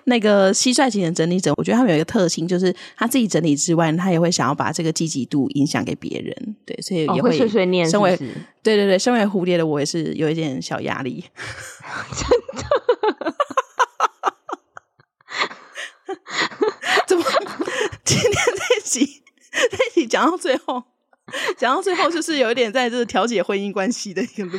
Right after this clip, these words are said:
Speaker 1: 线。
Speaker 2: 对，对，今天不是在讲整理收纳，怎么最后收尾变成婚姻关系调解啊？<laughs>
Speaker 1: 真的好好笑。
Speaker 2: 到底发生什么事？
Speaker 1: 总之就是两边要各让一步啦，对。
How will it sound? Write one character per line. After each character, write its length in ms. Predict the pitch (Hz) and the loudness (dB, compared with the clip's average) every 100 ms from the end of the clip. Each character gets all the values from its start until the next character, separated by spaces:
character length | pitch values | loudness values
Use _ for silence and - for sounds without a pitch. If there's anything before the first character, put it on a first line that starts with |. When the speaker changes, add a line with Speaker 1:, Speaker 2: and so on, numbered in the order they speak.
| 170 | -8
Speaker 1:
线。 220 | - - | 0 2
Speaker 2:
对， 100 | 440 | 2
对， 400 | - 571 - 453 440 349 - | -2 -10 -2 2 2 0 -2
今 80 | 466 440 440 | -2 2 4
天 160 | 440 403 | 2 2
不 80 | 370 | 0
是 120 | 403 - | 0 0
在 140 | 440 427 | 0 2
讲 220 | 302 220 | 2 0
整 160 | 214 349 | 0 0
理 100 | 202 | 0
收 200 | 294 311 | 0 2
纳， 160 | 311 | 2
怎 120 | 208 - | 4 0
么 80 | 190 | 2
最 140 | 277 | 2
后 160 | 339 247 | 2 2
收 220 | 269 233 | 2 4
尾 140 | 202 | 4
变 160 | - 240 | 2 2
成 140 | 170 160 | 2 2
婚 200 | 190 185 | 2 2
姻 160 | 180 | 0
关 200 | 180 175 | 0 0
系 140 | - 160 | -2 -4
调 260 | - 120 | -2 -2
解 200 | - 131 | -2 -6
啊？ 180 | - - - 381 605 494 - | 0 0 -2 -2 -2 -2 -4
<laughs> 440 | 640 - 523 269 | -4 -2 -2 -2
Speaker 1:
真 160 | 311 269 277 | -4 -2 -2
的 140 | 190 | -2
好 100 | 185 | 0
好 120 | 180 | 0
笑。 240 | 175 - 190 - - - | -2 -8 -10 -8 -4 0
Speaker 2:
到 140 | 208 | 0
底 80 | 196 | 2
发 160 | 175 | 2
生 40 | 190 | 2
什 60 | |
么 80 | 285 | 0
事？ 0 | |
Speaker 1:
总 20 | |
之 0 | |
就 0 | |
是 40 | 254 | 0
两 160 | 151 165 | -4 -4
边 240 | 151 208 | -4 -2
要 140 | 220 208 | -4 -4
各 200 | 233 190 | -2 -2
让 220 | 185 180 | -2 -4
一 60 | 165 | -10
步 220 | 170 156 | -10 -8
啦， 160 | 131 165 | -10 -12
对。 300 | - - | -10 -8